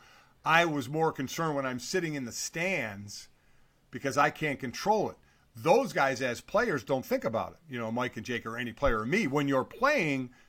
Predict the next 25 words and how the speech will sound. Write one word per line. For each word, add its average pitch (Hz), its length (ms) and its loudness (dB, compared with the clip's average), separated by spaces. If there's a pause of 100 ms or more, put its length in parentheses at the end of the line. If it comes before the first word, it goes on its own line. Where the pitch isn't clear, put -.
(200)
you're 165 200 6
playing 139 580 -2
and 139 80 -2
you've 135 160 -4
played 202 280 -2
for 160 140 -10
so 165 240 -4
long, 165 460 0
you 151 160 -4
just, 139 380 -8
you 147 160 -4
just 143 240 -6
naturally 160 360 0
play. 170 240 2
It 123 80 -4
never 190 380 2
enters 185 260 -2
your 135 100 -2
mind 127 680 2 (400)
that 135 200 4
you're 143 80 0
going 139 220 4
to 120 80 0
get 110 160 -2
hurt. 190 280 2